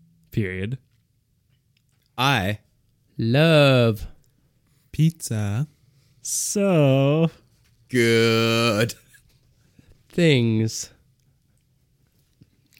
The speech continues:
Speaker 4: Come.
Speaker 1: To.
Speaker 2: My.
Speaker 3: Tom Tom.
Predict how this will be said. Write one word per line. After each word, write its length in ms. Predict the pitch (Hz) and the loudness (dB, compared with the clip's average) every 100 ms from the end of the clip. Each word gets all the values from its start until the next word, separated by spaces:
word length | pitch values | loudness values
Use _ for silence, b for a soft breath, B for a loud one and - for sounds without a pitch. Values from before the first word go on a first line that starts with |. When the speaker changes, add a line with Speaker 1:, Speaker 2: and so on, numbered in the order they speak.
| - | -10
Speaker 4:
Come. 440 | 131 110 123 160 _ _ _ _ | -8 -6 -6 -8 _ _ _ _
Speaker 1:
To. 480 | - 190 180 180 175 - _ _ _ _ _ _ | -4 0 2 2 0 -4 _ _ _ _ _ _
Speaker 2:
My. 680 | 160 165 156 135 127 131 143 - _ _ _ - | -4 2 4 4 4 2 -2 -6 _ _ _ -10
Speaker 3:
Tom 500 | - 143 147 147 147 | -4 2 4 4 4
Tom. 640 | 156 113 101 92 92 98 | 2 0 0 0 -2 -4